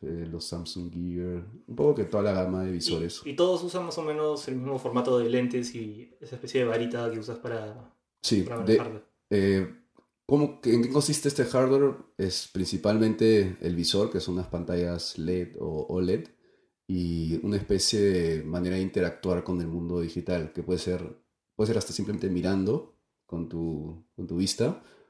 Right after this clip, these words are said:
Speaker 1: o puedes tener diferentes rangos de controles o haptics que pueden ser, no sé, un chaleco, un, un, un sensor,
Speaker 2: Ah.
Speaker 1: un sensor de, de pulso, o sea,
Speaker 2: Bravazo.
Speaker 1: todo al final termina siendo como, eh, cómo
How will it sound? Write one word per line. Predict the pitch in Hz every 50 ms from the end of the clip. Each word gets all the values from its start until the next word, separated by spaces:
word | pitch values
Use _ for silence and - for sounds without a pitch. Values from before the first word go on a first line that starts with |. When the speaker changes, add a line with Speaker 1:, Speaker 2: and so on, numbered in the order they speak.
| _ _
Speaker 1:
o | - 90
puedes | - 92 90
tener | - 98 90 87
diferentes | 92 92 85 90 92 92 90 98 95 - - - - -
rangos | - 104 101 101 101 95 98 101 98 101
de | 104 90
controles | - 90 87 87 80 110 110 104 101 101 101 101 101 101 95 - - - -
o | - 85 -
haptics | - 107 95 - - - - 90 82 - - -
que | - - 82
pueden | 82 - 90 87 87
ser, | 85 - 92 90 87 - - - _ _ _ _ -
no | -
sé, | - 80
un | 80 85 85
chaleco, | - - 78 85 90 95 - - - 90 90 90 90 87 87 87 85 85 85
un, | 82 82 85 85 82 80 80 80 - - 90 87 85 - _ -
un, | 98
un | 92 82
sensor, | - 101 85 82 - - 107 104 98 95 95 92 90 90 - - _ _
Speaker 2:
Ah. | - - - - -
Speaker 1:
un | 101 95
sensor | - 95 87 - 98 92 92 92
de, | 95 92 90 87 87 87
de | 87 87 85
pulso, | - 117 113 110 101 92 - - 107 95
o | 92
sea, | 92 87 82 - - - - - _ _ _ _
Speaker 2:
Bravazo. | - 113 123 170 - 120 110 - -
Speaker 1:
todo | - 160 170 165 170 170
al | 127
final | - - 113 120 123
termina | 120 127 127 123
siendo | 120 - 131 123 120 123 127 123 123
como, | 131 117 110 98 92 87 87 87 82 - - _ _ _ _ _ _ _ _ _ _ _ _ _ _ _
eh, | - 98 92 90 - - -
cómo | - 127 120 120 123 123 - - - - _